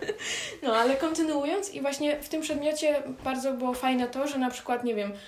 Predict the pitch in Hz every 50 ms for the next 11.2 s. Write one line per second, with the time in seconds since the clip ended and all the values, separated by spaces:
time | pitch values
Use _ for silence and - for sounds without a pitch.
0 | - - - - - - - - 233 233 233 233 233 233 233 233 233 226 226 -
1 | - - - 254 262 302 302 302 311 294 285 277 277 277 269 262 254 254 254 254
2 | 254 240 - - 240 240 277 302 302 302 - 320 320 320 320 311 - - - -
3 | - - 233 226 226 254 254 247 247 240 240 240 240 240 240 240 233 - - -
4 | - 240 247 247 247 254 240 254 240 247 254 254 254 254 247 233 214 233 226 220
5 | 220 233 226 226 233 226 220 220 220 220 220 220 214 220 214 214 220 220 220 220
6 | 220 214 - - 220 240 254 247 - 269 262 262 - - - - - - - _
7 | - - - 254 240 214 - - - - - 254 - - 277 277 330 302 254 277
8 | 294 302 349 339 330 311 302 294 269 277 277 269 262 254 277 269 262 262 254 247
9 | 254 262 247 240 220 214 214 - 330 330 311 254 262 262 254 247 254 - 262 269
10 | 320 339 330 277 262 247 247 240 269 277 269 269 262 254 247 240 - 247 240 240
11 | 233 233 226 226